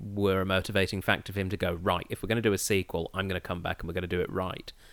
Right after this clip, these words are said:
And that's what Dream Warriors becomes. And I think maybe that's why a lot of the perspective, certainly from people we've spoken to in preparing for this, have said, "Oh yeah, one and three, you're gonna have a good time. Two, less so." And I think it's because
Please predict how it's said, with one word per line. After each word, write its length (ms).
And 160
that's 220
what 180
Dream 260
Warriors 340
becomes. 420
And 120
I 60
think 200
maybe 220
that's 240
why 280
a 60
lot 100
of 60
the 60
perspective, 480
certainly 300
from 160
people 240
we've 160
spoken 400
to 180
in 100
preparing 420
for 120
this, 320
have 140
said, 280
"Oh 60
yeah, 120
one 240
and 160
three, 340
you're 100
gonna 140
have 140
a 40
good 200
time. 400
Two, 400
less 220
so." 220
And 80
I 60
think 180
it's 120
because 480